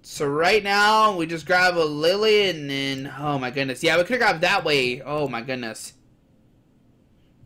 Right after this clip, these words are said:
Oh, I should have remembered if Let Loose is in there, 'cause we misplayed right there. Yeah, 'cause this gives free retreat. We could attach it to retreat. Gone for the G. Oh, actually, no, we need Guzma to knock on the bench.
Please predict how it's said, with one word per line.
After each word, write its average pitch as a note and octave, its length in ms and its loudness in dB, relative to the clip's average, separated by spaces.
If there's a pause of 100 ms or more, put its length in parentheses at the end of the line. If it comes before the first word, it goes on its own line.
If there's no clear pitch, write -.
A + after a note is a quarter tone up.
Oh, F#3 140 0
I G3 160 4
should A#3 180 -2
have A3 100 4
remembered A3 320 6
if F#3 200 0
Let G3+ 240 2
Loose F#3+ 260 2
is E3+ 120 -6
in G#3 140 0
there, F#3 180 0
'cause E3+ 140 -8
we E3+ 100 -2
misplayed G3 600 0
right D#3+ 200 0
there. C#3 420 0 (1700)
Yeah, F3 260 2
'cause E3 320 2 (100)
this E3 560 0 (240)
gives E3 380 2
free B3 280 0
retreat. A#3 460 0
We D#3+ 80 -6
could G#3 160 0
attach G#3+ 340 -2
it G#3 80 -6
to G3 80 -8
retreat. F#3+ 600 -2 (340)
Gone F#3+ 280 0
for G#3+ 180 -2
the F3 100 -2
G. C#3+ 280 -6 (100)
Oh, A#3+ 220 6
actually, D4 300 2
no, A3+ 100 4
we B3 80 2
need B3+ 200 2
Guzma A#3+ 300 2
to A3 80 -6
knock G#3+ 140 2
on G#3 80 -2
the - 80 0
bench. F3 360 -2